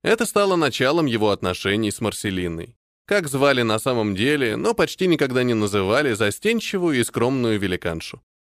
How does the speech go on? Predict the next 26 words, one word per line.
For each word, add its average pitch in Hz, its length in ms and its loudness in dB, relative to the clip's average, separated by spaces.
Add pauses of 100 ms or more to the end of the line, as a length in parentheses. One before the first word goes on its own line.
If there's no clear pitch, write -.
(440)
По 107 140 0
имени 208 460 2
ее 147 280 0
называли 131 480 2
разве 101 280 0
что 98 240 -2
близкие 95 480 -2
родственники, 123 640 -4
владелец 143 580 0
цирка 185 600 -2
и 220 220 0
иногда 143 480 2
должностные 117 640 0
лица, 104 480 -2 (220)
когда 175 260 2
по 127 160 2
тем 117 240 2
или 98 160 2
иным 95 180 0
причинам 110 500 0
ей 104 140 2
приходилось 110 600 -2
иметь 101 220 -2
с - 60 -10
ними 95 200 -2
дело. 82 340 -8